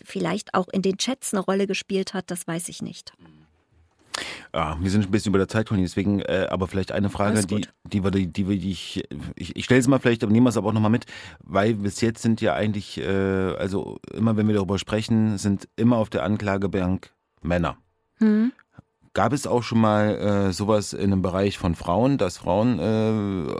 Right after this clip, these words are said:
Speaker 2: auch schon mal wegen sexuellen Missbrauchs, genau auch im Internet und sowas, hast du sowas schon mal erlebt, dass Frauen auch mal angeklagt sind wegen solchen, wegen solchen Vorwürfen?
Speaker 1: Im Internet habe ich's noch nie erlebt, aber dass sie ihre Kinder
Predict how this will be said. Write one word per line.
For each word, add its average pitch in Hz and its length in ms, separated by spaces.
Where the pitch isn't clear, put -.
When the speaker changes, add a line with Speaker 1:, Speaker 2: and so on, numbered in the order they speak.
Speaker 2:
auch 110 180
schon 123 220
mal 113 160
wegen 110 180
sexuellen 107 480
Missbrauchs, 113 380
genau 90 260
auch 95 220
im 80 140
Internet 110 460
und 95 160
sowas, 101 300
hast 85 200
du 76 40
sowas 101 280
schon 92 120
mal 80 120
erlebt, 87 300
dass 80 140
Frauen 101 320
auch - 200
mal 110 160
angeklagt 113 540
sind 113 160
wegen 110 160
solchen, 110 480
wegen 98 180
solchen 104 280
Vorwürfen? 107 540
Speaker 1:
Im 190 140
Internet 233 480
habe 214 140
ich's 208 100
noch 180 140
nie 202 160
erlebt, 214 440
aber 190 240
dass 185 200
sie 185 120
ihre 185 280
Kinder 196 680